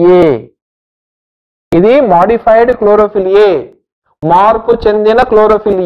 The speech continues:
ఏ మధ్యలో ఉంటుంది. దాని చుట్టూ ఏమేమి ఉంటాయి? మామూలు క్లోరోఫిల్ ఏ,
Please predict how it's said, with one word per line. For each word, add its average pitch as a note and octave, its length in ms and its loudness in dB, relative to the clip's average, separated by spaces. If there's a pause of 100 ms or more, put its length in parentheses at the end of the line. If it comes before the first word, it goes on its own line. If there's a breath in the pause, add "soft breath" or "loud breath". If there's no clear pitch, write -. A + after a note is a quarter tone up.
(120)
ఏ - 20 4 (160)
మధ్యలో F#3+ 440 0
ఉంటుంది. D#3 320 -8 (1000)
దాని G#3 180 0 (120)
చుట్టూ A#3 300 -4 (100)
ఏమేమి A#3+ 280 0
ఉంటాయి? B3 300 2 (520)
మామూలు C4 480 0
క్లోరోఫిల్ A#3 500 0 (180)
ఏ, - 20 2